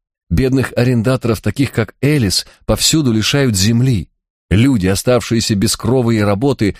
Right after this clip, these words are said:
побираются на улицах». Согласен с тобой. Это возмутительно. В прошлом году лорд Кромвель пытался провести через парламент биль, который существенно облегчил бы положение неимущих.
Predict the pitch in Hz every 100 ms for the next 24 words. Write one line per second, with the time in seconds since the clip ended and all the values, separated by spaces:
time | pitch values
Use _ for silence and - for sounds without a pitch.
0 | _ 104 95 101 127 104 113 98 98 156
1 | 117 78 - - _ _ _ _ _ _
2 | - 104 101 101 90 92 - 90 80 82
3 | 71 - _ 73 80 69 85 78 80 -
4 | 113 67 60 - _ _ - 117 127 -
5 | 120 104 117 120 165 113 104 120 98 -
6 | - - 117 92 85 110 - 139 - 127
7 | 117 123 120 - 135 123 110 - 110 113
8 | 131 120 95 - 80 139 110 71 - _
9 | 85 - 110 110 95 113 - 135 123 113
10 | 117 120 110 107 120 - - 139 110 110
11 | 104 107 95 113 110 107 101 107 101 104
12 | 135 - - -